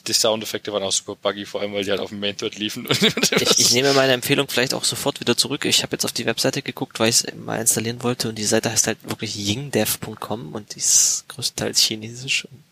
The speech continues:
Speaker 1: Ja, warum ist das
Speaker 2: Ich
Speaker 1: keine
Speaker 2: trau mich jetzt
Speaker 1: Empfehlung?
Speaker 2: nicht, das zu installieren, ehrlich gesagt.
Speaker 1: Ey, dafür ist es Open Source und das ist über Blue Cask. Musst ihm halt, äh, direkt erstmal Rechte geben, äh, dass er halt alle deine
Speaker 2: Es ist halt, wenn du genau drüber nachdenkst, ist es ein Keylogger,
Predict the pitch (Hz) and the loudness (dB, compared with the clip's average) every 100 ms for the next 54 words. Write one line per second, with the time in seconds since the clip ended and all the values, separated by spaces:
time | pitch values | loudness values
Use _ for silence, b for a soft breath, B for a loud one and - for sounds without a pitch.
0 | - 101 90 90 98 92 - 127 120 113 | -6 -2 -2 -2 -2 -2 2 2 4 2
1 | 107 - 110 - - - - - - 64 | 2 2 2 2 2 2 2 0 0 -8
2 | - - - - - 214 - - 127 120 | -10 -8 -6 -4 -2 -2 0 0 0 2
3 | 104 104 92 - 92 98 - 92 92 104 | 0 -2 -4 -4 -2 -2 -2 -2 -6 -4
4 | 104 104 98 - - 92 104 - - - | -4 -4 -6 -16 -8 -4 -2 -2 -4 -20
5 | _ _ _ _ _ b b b b b | _ _ _ _ _ b b b b b
6 | b _ _ _ _ _ _ _ - 117 | b _ _ _ _ _ _ _ -8 0
7 | - 120 113 113 - - - 123 117 120 | 2 4 2 0 -4 -10 -6 -4 -2 -2
8 | 110 110 107 101 - 107 104 104 104 107 | -2 -2 -2 -4 -6 -8 -8 -8 -10 -12
9 | - 101 101 101 - 101 95 98 - 104 | -8 -6 -4 -2 0 0 -2 -4 -2 -4
10 | 104 101 98 95 B B B - 127 - | -2 -6 -6 -8 B B B -4 0 2
11 | 170 170 180 165 139 147 135 120 135 160 | 4 4 4 2 2 2 2 2 2 2
12 | 147 139 139 135 127 123 - B B B | 0 2 2 0 -2 -2 -4 B B B
13 | - - 156 156 - - 143 127 - - | 0 2 2 0 -4 -4 0 0 2 -2